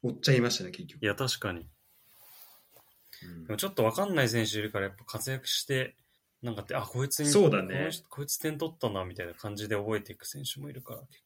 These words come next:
Speaker 2: 構マジでし、
Speaker 1: うん。
Speaker 2: 選手覚えられる。
Speaker 1: そう。いや、ほんとそうなりそうだね。
Speaker 2: うん。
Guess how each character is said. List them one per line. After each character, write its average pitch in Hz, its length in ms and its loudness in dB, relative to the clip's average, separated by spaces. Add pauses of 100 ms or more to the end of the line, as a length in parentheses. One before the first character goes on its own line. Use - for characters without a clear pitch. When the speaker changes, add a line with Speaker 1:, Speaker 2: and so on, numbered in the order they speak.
Speaker 2:
構 - 140 -20
マ 107 140 -2
ジ 135 140 -2
で - 80 -2
し、 104 160 4
Speaker 1:
う 98 40 -2
ん。 95 40 -2
Speaker 2:
選 95 140 -2
手 87 60 -4
覚 90 200 -8
え 90 40 -8
ら 90 100 -8
れ 87 80 -8
る。 - 80 -12
Speaker 1:
そ 117 100 -4
う。 - 40 -4
い - 40 -8 (1700)
や、 120 80 -10
ほ 143 80 6
ん 170 80 10
と 175 80 4
そ - 160 6
う 156 80 10
な 156 100 10
り 160 80 10
そ 151 160 6
う - 60 6
だ - 60 0
ね。 - 60 -2
Speaker 2:
う 85 40 -4
ん。 85 160 -8